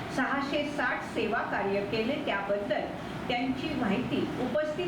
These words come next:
मान्यवरांना देण्यात आली. लायन्स क्लब नेहमी समाजकार्यात अग्रेसर असतं, अशा आंतरराष्ट्रीय संघटनेच्या अध्यक्षपदी महेंद्र शिरगावकर यांची निवड झाल्याबद्दल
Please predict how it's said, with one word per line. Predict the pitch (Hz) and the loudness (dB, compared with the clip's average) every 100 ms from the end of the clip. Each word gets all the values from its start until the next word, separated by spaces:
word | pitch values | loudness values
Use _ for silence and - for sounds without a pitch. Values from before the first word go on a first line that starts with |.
| 277 | 0
मान्यवरांना | 202 190 202 196 202 202 240 277 | 0 2 2 4 2 2 2 2
देण्यात | 208 196 185 180 | 2 4 2 2
आली. | 180 160 - - - - - - | 0 -2 -4 -6 -6 -4 -4 0
लायन्स | 262 269 349 349 | 0 2 0 -2
क्लब | 359 349 359 247 | 0 0 0 0
नेहमी | 220 262 277 302 330 | 2 2 2 0 0
समाजकार्यात | - 214 247 - 277 185 226 254 233 | 0 0 -2 -2 0 0 0 0 0
अग्रेसर | 185 220 262 302 202 | 0 2 2 2 2
असतं, | 185 - - - - - - 247 | 0 -2 -4 -4 -4 -6 -4 -2
अशा | 240 269 | 0 0
आंतरराष्ट्रीय | 226 226 262 302 320 320 330 330 | 0 0 0 0 0 0 0 0
संघटनेच्या | - 208 202 202 226 254 277 | 0 0 0 0 -2 -2 0
अध्यक्षपदी | 262 - 190 196 240 226 262 240 - - - - 254 | 0 0 0 0 0 0 0 0 -2 -4 -6 -2 0
महेंद्र | 285 320 339 392 | 2 0 0 0
शिरगावकर | - 214 220 254 294 330 294 | 0 2 2 0 0 0 0
यांची | 214 220 240 226 | -2 -2 0 2
निवड | 214 240 254 254 | 2 2 0 0
झाल्याबद्दल | 202 180 202 240 277 269 | 2 2 2 2 0 0